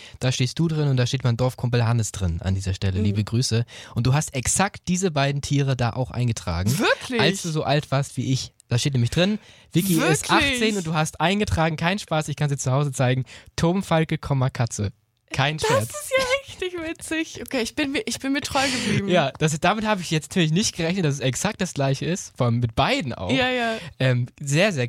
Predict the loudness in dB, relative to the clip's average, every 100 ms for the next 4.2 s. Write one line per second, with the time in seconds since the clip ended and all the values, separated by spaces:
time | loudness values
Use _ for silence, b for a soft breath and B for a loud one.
0 | -2 -2 -2 0 0 0 -2 0 0 0
1 | 0 0 0 -2 -4 -2 -2 -2 -4 -4
2 | -4 0 2 2 0 0 -2 -2 0 0
3 | 0 0 0 0 0 0 0 -2 -2 -4
4 | -4